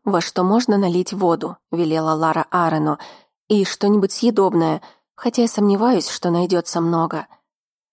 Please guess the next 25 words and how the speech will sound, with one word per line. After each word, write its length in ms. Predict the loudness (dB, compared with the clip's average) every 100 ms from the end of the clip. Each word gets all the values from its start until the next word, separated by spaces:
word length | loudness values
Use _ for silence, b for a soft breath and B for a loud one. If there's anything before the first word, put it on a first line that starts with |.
| -4
На 200 | 2 2
этот 260 | 2 0
счёт 360 | -4 -2 0 2
она 220 | 2 2
оказалась 480 | 0 -2 0 -2 -4
права. 460 | -4 -4 -2 -6 -10 B B B 0
Кроме 300 | 2 4 4
горстки 460 | 2 0 -2 -4
фиников, 640 | 0 2 2 2 0 -6 _ -2
одинокого 600 | 0 2 2 2 0 0
мешка 420 | 0 -2 -2 -2
муки 500 | 0 -4 -4 -2 -2 b b _ _ -2
и 80 | 0
банки 440 | 2 0 -2 -8
перца, 600 | -4 0 0 -2 -2 -2 -6 _
еды 460 | -6 -2 -2 2 2
не 140 | 4 2
нашлось 480 | 0 -4 -6 -2
никакой. 640 | -4 -2 -6 -4 -6 -6 -12 _ _ _ _ _ _ _ _ _ _
В 180 | -4 2
оазисе 580 | 4 4 4 2 2 0
росло 440 | 0 -2 0 0 2
несколько 580 | 2 2 0 -4 -2 -2
плодовых 500 | 0 0 -2 -2 -2
деревьев, 560 | 0 2 0 -4 -10